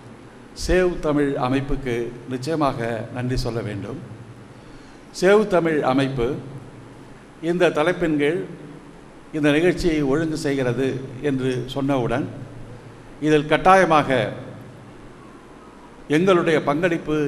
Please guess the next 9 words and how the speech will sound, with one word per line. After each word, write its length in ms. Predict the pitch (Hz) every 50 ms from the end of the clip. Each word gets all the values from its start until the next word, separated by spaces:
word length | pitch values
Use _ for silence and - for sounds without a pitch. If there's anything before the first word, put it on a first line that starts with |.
| - -
இருக்க 300 | 135 143 156 139 139 151 135
வேண்டும் 480 | 120 135 147 160 165 156 170 175 175 180 175 -
என்பதற்காக 640 | 139 135 135 131 131 131 117 - - 123 110 104 104 110 123 - - - - - - - - - - - - - -
இந்த 120 | - 135 135
நிகழ்ச்சியிலே 480 | 131 139 156 160 135 - - 147 135 135 127
நாங்கள் 340 | 123 123 117 117 110 107 107 - -
அவசியம் 520 | 120 127 143 139 131 143 143 139 131 139 131 139
கலந்து 280 | 117 113 123 131 127 120
கொள்கிறோம் 460 | 117 113 113 110 110 113 117 113